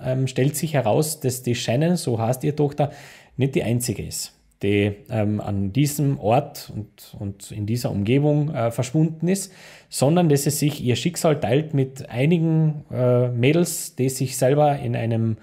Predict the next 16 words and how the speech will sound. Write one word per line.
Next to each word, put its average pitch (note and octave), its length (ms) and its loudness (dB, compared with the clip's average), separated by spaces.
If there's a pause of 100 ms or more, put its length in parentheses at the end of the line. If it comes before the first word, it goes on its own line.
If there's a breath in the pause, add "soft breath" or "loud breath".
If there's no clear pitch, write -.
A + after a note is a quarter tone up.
(320 loud breath)
ja, D3+ 360 2 (360)
mehr A#2 380 0
oder C#3+ 120 4
weniger, B2+ 920 4
äh, A#2 60 -2
Prostituiertenring B2+ 880 -2
be-, - 280 -6
äh, A2 180 -2 (180)
be-, A2+ 160 -2
befunden B2+ 480 -4
haben D3+ 240 0
oder A#2+ 180 0
sich - 220 -6
besser, C3 260 0
besser C3+ 360 -2
gesagt - 320 -2